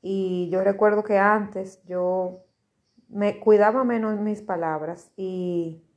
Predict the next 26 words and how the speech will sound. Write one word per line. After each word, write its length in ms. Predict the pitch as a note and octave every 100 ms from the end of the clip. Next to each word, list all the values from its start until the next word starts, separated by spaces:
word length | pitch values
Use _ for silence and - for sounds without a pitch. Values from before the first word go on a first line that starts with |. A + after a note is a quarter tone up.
| _ _ _ _ _ -
y 120 | G#3
maldecía 580 | G3 F#3+ F#3+ G3 G#3+ A3
mucho 520 | G3 A3 A#3+ A#3+ G3
cuando 280 | F#3+ F#3 E3+
hablaba. 960 | E3 E3+ F#3+ G#3 G#3 F#3+ F#3 F#3+ - _ _ _ _ _ _ _
Eh, 760 | F#3 F3+ F3+ E3+ E3 D#3 D#3 - _
no 280 | - G3+ G#3+
he 60 | A3+
sido 260 | C4 B3+
mucho 400 | A#3+ A#3 A#3+ A#3+
de 120 | G#3+ G#3
decir 320 | G3+ G3+ G#3+
muchas 280 | G#3+ A3 G#3
malas 260 | G3 G3
palabras 600 | G3 G3 G#3 F3 F3 F3 -
porque 280 | F3 E3+ F3
se 120 | F3
me 160 | F3
crió 640 | F3 E3+ F3 F#3+ G3+ G3+ G3+ _ _ _ _ _
para 180 | F#3 F#3
que 100 | F#3
yo 400 | F#3 F#3+ G#3+ G#3+
tratara 500 | G#3+ F#3 F#3+ F#3+ G3+
de 60 | G3+
no 140 | G3
decirlas, 600 | G3 F#3+ A#3+ A#3+ E3+ F3